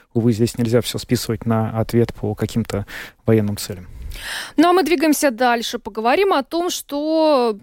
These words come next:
Speaker 2: м, Хэллоуин сегодня празднуют, э, не только в Латвии, но, в принципе, во многих странах, э, мира. С каждым годом в нашей стране празднуют его всё более активно.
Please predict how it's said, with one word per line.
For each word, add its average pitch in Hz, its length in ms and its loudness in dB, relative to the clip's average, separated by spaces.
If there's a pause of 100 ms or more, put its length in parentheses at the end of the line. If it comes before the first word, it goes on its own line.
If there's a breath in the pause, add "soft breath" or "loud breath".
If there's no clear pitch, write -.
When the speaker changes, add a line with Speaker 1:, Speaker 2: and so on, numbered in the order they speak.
Speaker 2:
м, 233 200 -8
Хэллоуин 247 760 2
сегодня 214 600 -6
празднуют, 226 720 0
э, 214 180 0
не 226 140 -2
только 247 400 0
в 208 100 -10
Латвии, 269 800 0
но, 226 180 2
в - 80 -8
принципе, 240 440 -6
во 226 120 2
многих 240 380 0
странах, 240 560 -2
э, 220 180 2
мира. 269 720 4
С - 80 -8
каждым 254 380 0
годом 226 300 0
в 214 40 -8
нашей 220 200 -2
стране 233 420 2
празднуют 214 680 -2
его 190 220 -12
всё 214 400 0
более 214 480 2
активно. 359 800 0